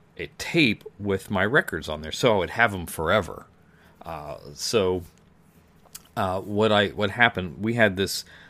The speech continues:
this large stereo. So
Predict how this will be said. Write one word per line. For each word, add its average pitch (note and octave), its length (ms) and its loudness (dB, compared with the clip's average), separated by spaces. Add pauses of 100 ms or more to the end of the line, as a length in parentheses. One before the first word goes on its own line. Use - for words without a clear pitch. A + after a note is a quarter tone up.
this - 240 -4
large F#2+ 600 2
stereo. D#2+ 960 -2
So E2 320 -6